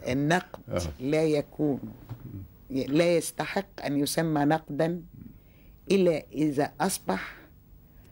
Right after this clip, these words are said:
Speaker 1: ح-، حاجة، حركة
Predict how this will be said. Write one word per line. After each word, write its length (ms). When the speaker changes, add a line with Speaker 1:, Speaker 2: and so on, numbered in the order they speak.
Speaker 1:
ح-، 460
حاجة، 720
حركة 600